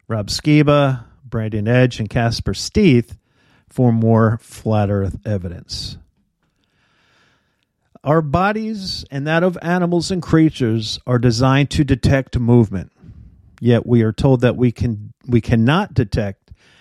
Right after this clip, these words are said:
the Earth moving at sixty-six thousand six hundred miles per hour. These are lies. There are people that say, "Well, you're on a plane, you don't feel it moving." Mm,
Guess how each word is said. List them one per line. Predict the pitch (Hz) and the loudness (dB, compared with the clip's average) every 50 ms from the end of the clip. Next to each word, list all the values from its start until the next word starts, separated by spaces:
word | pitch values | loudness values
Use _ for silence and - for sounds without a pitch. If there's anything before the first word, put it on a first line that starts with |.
| _ _ _ _ | _ _ _ _
the | - 120 - | -8 -6 -2
Earth | - 127 123 120 120 - - | 0 2 2 4 2 2 0
moving | 120 113 113 107 110 113 113 113 | 0 0 0 0 0 -4 -4 -6
at | 110 - | -6 -6
sixty-six | - - 127 117 - - 120 110 - 120 117 - - - | -6 -6 -6 -4 -4 -4 -4 -4 -2 -4 -4 -4 -4 -4
thousand | 120 110 107 110 117 117 117 104 | -4 -2 -2 -2 -2 -2 -4 -6
six | - - 120 107 - - | -4 -4 -4 -4 -4 -2
hundred | 120 110 107 107 101 92 | -2 -2 -2 -2 -4 -4
miles | 98 101 101 95 95 - | -4 -6 -6 -6 -8 -8
per | - 101 104 113 | -6 -4 -2 0
hour. | 120 123 117 98 95 92 | 0 0 0 0 -2 -4
These | 95 101 95 92 98 | -6 -6 -8 -8 -8
are | 98 98 | -8 -6
lies. | 104 117 113 98 90 82 - - - _ _ _ _ _ _ _ _ _ _ - | -4 -4 -4 -4 -6 -8 -12 -16 -20 _ _ _ _ _ _ _ _ _ _ -4
There | 135 143 151 | 0 0 0
are | 143 | 2
people | - - 170 185 - 156 | 2 2 0 0 -2 -6
that | 135 131 - | -8 -8 -6
say, | - 147 131 127 | -4 -2 -2 -2
"Well, | 123 123 131 127 | 0 0 0 2
you're | 123 123 143 | 2 4 4
on | 156 170 156 | 4 4 2
a | 127 | 0
plane, | - - 165 165 160 139 127 117 117 110 104 - - _ _ - | 0 0 0 2 2 2 2 0 -2 -4 -6 -10 -14 _ _ 0
you | 123 117 135 | 2 4 4
don't | 139 135 | 4 2
feel | - - 131 123 117 | 2 0 2 2 2
it | 107 | 0
moving." | 113 117 113 113 117 113 113 101 | 0 0 0 0 0 -2 -4 -6
Mm, | 101 104 95 143 175 202 208 202 190 185 | -8 -4 -2 0 2 4 4 2 0 -2